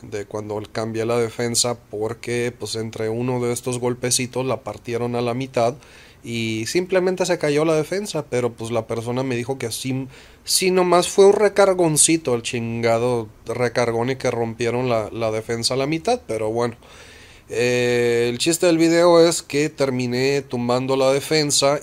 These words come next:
y en esto, eh, la soldé.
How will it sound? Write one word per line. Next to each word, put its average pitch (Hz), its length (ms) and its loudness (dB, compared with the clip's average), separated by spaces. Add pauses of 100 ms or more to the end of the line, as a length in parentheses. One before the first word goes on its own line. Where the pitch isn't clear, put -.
y 127 400 -4
en 117 240 -4
esto, 143 640 0 (100)
eh, 110 720 -6 (1080)
la 117 140 0
soldé. 117 460 2